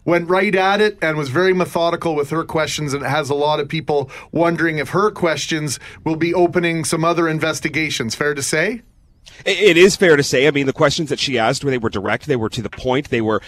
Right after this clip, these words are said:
Speaker 2: uh, something that Democrats had kind of, you know, been waffling in and around of for the better part of the day.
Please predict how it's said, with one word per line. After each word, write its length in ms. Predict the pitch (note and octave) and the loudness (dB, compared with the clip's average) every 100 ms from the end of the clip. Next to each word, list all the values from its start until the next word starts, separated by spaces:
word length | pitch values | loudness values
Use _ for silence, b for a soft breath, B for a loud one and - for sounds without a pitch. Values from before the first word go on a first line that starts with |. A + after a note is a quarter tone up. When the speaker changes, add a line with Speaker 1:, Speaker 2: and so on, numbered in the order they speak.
| B | B
Speaker 2:
uh, 180 | - A2 | 0 0
something 360 | - E3+ C3+ D#3 | 2 0 0 0
that 160 | C3 | 0
Democrats 420 | A#2+ D3 - C3+ - | 0 -4 -2 -2 -2
had 100 | - | -4
kind 200 | B2+ A2+ | -2 -2
of, 100 | G#2+ | 0
you 80 | |
know, 100 | A2+ | 0
been 200 | G2+ A#2 | 0 0
waffling 500 | G#2 B2 B2 C3 A#2 | 0 -2 -2 -4 -4
in 120 | A#2 A#2 | -4 -4
and 120 | A2 | -4
around 340 | G#2+ A2 A#2 | -4 -2 0
of 140 | G#2+ G#2 | -2 -2
for 120 | A#2+ | -4
the 140 | G#2 | -6
better 240 | G2+ A2+ A2 | -4 -4 -4
part 240 | B2 A2 | -4 -4
of 80 | F#2 | -6
the 60 | |
day. 300 | F#2 C#3 A2 | -2 -2 -2